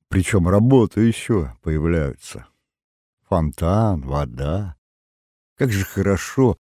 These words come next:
и не хочется даже думать, а как у меня получилось достучаться до недр. Ведь словно откликнулась она на зов.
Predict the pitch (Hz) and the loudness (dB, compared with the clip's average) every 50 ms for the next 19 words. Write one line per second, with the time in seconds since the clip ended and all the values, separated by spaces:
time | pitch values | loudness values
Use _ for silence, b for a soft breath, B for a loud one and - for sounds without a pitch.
0 | _ _ _ - 98 107 120 117 - 151 131 - - - - 123 110 92 95 143 | _ _ _ 4 6 6 6 8 6 4 2 2 0 -2 0 0 2 4 6 6
1 | 143 107 123 123 104 85 78 90 135 160 160 131 107 92 - - 170 - - - | 6 6 4 2 2 2 4 6 6 6 6 6 4 2 2 0 -2 -2 -2 -2
2 | 147 - - 156 143 135 139 - - 135 127 127 120 - 135 127 117 107 85 76 | -2 -2 -2 0 0 0 0 2 2 2 2 2 2 4 4 4 4 4 2 2
3 | 76 110 104 - - - 113 - - - 110 98 - - - 85 76 78 92 98 | 0 0 0 0 0 -2 -2 -2 0 0 0 0 0 -2 -4 -4 -2 2 2 4
4 | 101 104 104 95 80 73 67 - - 62 - _ _ _ _ _ _ _ _ _ | 4 6 4 4 2 0 -2 -4 -4 -6 -12 _ _ _ _ _ _ _ _ _
5 | _ _ _ _ - 90 95 85 - - 123 123 120 120 127 131 - - - 147 | _ _ _ _ -2 -2 -2 0 0 2 4 4 6 6 6 6 4 2 2 4
6 | 156 160 139 - - 101 92 85 87 - - 90 92 104 101 90 90 98 101 95 | 4 4 4 2 2 0 2 2 2 0 0 2 2 4 4 4 4 4 4 2
7 | 87 98 113 120 101 76 64 - - - _ | 0 0 2 2 2 2 0 -6 -16 -20 _